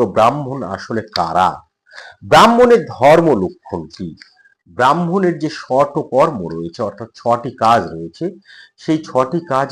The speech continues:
আসলে কি কি। আমাদের ভগবদ গীতায় এই ব্রাহ্মণের গুণ ও বর্ণ সম্পর্কে কি বলা হচ্ছে, আমরা এর আগের দিনের আলোচনায় সংক্ষেপে সেটি জানার চেষ্টা করেছিলাম। আর দ্বিতীয় পর্বে আমরা জেনেছিলাম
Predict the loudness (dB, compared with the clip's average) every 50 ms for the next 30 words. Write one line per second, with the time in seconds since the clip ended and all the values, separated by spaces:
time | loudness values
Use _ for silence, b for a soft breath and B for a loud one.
0 | -8 -12 -10 -12 -12 -12 -12 -12 -10 -10 -12 -12 -12 -10 -10 -10 -10 -10 -12 -12
1 | -12 -12 -16 B B B B B B B B B B 0 2 4 6 6 6 6
2 | 4 4 2 2 2 2 4 4 4 4 6 4 4 2 0 -4 -4 -4 -2 0
3 | 2 4 4 4 2 -2 -6 -12 _ _ _ _ _ _ _ _ _ _ -8 -8
4 | -6 -4 0 2 2 2 2 2 0 0 2 2 0 -2 -2 -2 0 0 0 0
5 | -2 -2 0 0 0 0 2 2 2 4 4 2 0 -4 -6 -6 -8 -10 -10 -10
6 | -10 -12 -12 -10 -10 -12 -12 _ -10 -8 -8 -6 -6 -6 -8 -8 -10 -10 -12 -16
7 | -18 -18 _ _ -16 -16 -14 -14 -16 -18 _ b b b b b b -4 -2 -2
8 | 0 2 2 2 2 2 0 0 2 2 0 0 0 0 0 2 0 -2 -4 -4
9 | -6 -4 -2 0 2 2 0 0 -2 -6 -8 -8 -6 -2 0 0 0 -2 -4 -10
10 | _ _ b b b b b _ -14 -6 -4 -4 -4 -4 -6 -8 -8 -8 -6 -6
11 | -8 -8 -10 -10 -10 -8 -4 -4 -4 -2 -4 -6 -8 -10 -16 -20 -18 -14 -14 -10
12 | -6 -2 0 0 0 -2 -4 -12 -18 -18 -18 -18 _ _ _ B B B B B
13 | B 2 2 2 2 0 0 0 2 2 4 4 6 6 4 4 6 4 4 4
14 | 4 0 0 0 0 0 0 0 -2 -6 -8 -4 -2 -2 -2